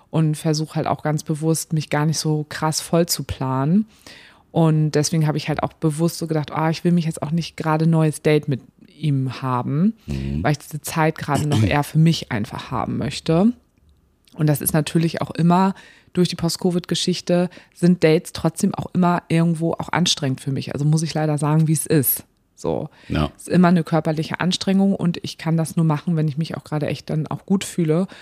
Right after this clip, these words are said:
Speaker 1: Und ich merke im Moment eher, mir sind gerade andere Sachen wichtiger, also wie jetzt zum Beispiel, dass jetzt die Weihnachtszeit ansteht und ich freue mich einfach auf diese entspannte Zeit.
Speaker 2: Und hier sieht's auch schon sehr weihnachtlich
Speaker 1: Genau.
Speaker 2: aus.
Speaker 1: Und dann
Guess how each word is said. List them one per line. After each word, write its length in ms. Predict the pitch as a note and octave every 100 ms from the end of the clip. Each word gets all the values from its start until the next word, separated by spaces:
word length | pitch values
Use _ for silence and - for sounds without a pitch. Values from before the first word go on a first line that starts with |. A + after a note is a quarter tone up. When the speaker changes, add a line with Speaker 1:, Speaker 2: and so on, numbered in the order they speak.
| - - -
Speaker 1:
Und 100 | E3
ich 120 | C#3+
merke 300 | E3 E3 E3
im 60 |
Moment 320 | E3 E3 E3 -
eher, 140 | E3
mir 120 | D#3+ D#3
sind 180 | E3
gerade 320 | E3 D#3+ C#3+ -
andere 280 | E3+ F3+
Sachen 460 | D#3+ D3 - D3 C#3+
wichtiger, 720 | - G3+ - A3+ G#3+ G#3 G3+ -
also 220 | D#3+ D3
wie 60 |
jetzt 220 | D#3 D3+ -
zum 100 | D#3
Beispiel, 260 | D3 -
dass 160 | - -
jetzt 120 | -
die 80 | E3+
Weihnachtszeit 600 | F#3+ G3 F3 - E3+ D#3
ansteht 400 | - E3 - D#3+
und 80 | -
ich 100 | D3
freue 160 | - F3
mich 220 | F#3 -
einfach 180 | D#3+ D#3
auf 140 | D3
diese 160 | D3+ D#3
entspannte 480 | C#3+ - D#3 D3+
Zeit. 480 | - - D#3+ F3 G#3+ - - - -
Speaker 2:
Und 100 | C#2+
hier 100 | C#2
sieht's 240 | A#1+ -
auch 80 | A#1
schon 180 | - C#2+
sehr 220 | B1 B1+
weihnachtlich 540 | B1+ B1+ A#1+ - - -
Speaker 1:
Genau. 280 | D#3 C#3 B2+
Speaker 2:
aus. 320 | C3+ F#3+ E4+ _ - - - -
Speaker 1:
Und 640 | G3 F#3+ F3+ F3 E3 - D#3
dann 600 | D#3 D#3+ D#3 D3+ D3